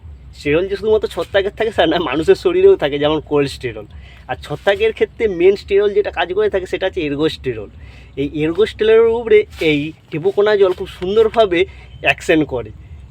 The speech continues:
দিয়ে কি করে যে এই যে কোষের যে কোষ ঝিল্লি থাকে সেই কোষ ঝিল্লিকে হচ্ছে ভেঙে দেয়, যাতে না নতুন করে কোষ তৈরি করতে পারে। না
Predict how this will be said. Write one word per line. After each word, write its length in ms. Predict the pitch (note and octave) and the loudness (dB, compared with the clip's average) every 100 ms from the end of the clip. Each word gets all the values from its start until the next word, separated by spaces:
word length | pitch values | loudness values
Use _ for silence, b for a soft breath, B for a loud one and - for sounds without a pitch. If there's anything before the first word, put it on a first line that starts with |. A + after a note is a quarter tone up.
| - C3 | -16 0
দিয়ে 160 | F#3+ | 0
কি 140 | G3 A#3+ | 2 0
করে 220 | A#3 F#3 D4+ F3+ | 2 2 -2 -6
যে 80 | D3 | -2
এই 120 | C#3+ | -2
যে 100 | C#3+ - | -4 -8
কোষের 420 | D#3 F#3+ - A3+ G#3 | -2 -2 4 2 2
যে 160 | - G#3+ - - - - - - - | -2 -6 -6 -16 -20 -20 -18 -18 -4
কোষ 140 | F#3 G3 - | 4 4 2
ঝিল্লি 200 | A3+ C#4 | -6 -2
থাকে 320 | G3 D3 F#3 | 0 0 -4
সেই 160 | - E3 | -6 -8
কোষ 180 | - F3+ D#3+ | -4 -4 -4
ঝিল্লিকে 360 | G3 G#3+ A3 A#3+ | -6 -6 -6 -4
হচ্ছে 220 | A#3 - G3 - | -4 -6 -12 -12
ভেঙে 260 | - D#3 C#3+ | -8 -4 -4
দেয়, 160 | G#2+ G2+ B B B B - - - | -6 -14 B B B B -16 -16 -6
যাতে 180 | D3 D#3+ | -4 2
না 80 | G#3 | 2
নতুন 320 | F#3+ F3 G3+ G3+ | 2 2 2 4
করে 120 | A3 | 2
কোষ 240 | - F#3+ - | 4 2 4
তৈরি 200 | F3 D#3 | 2 2
করতে 280 | C#3 C3+ C3 | 0 -4 -6
পারে। 200 | A2+ G#2+ - - - - - - - - | -6 -8 -10 -10 -12 -12 -12 -12 -14 -10
না 140 | C3+ | -2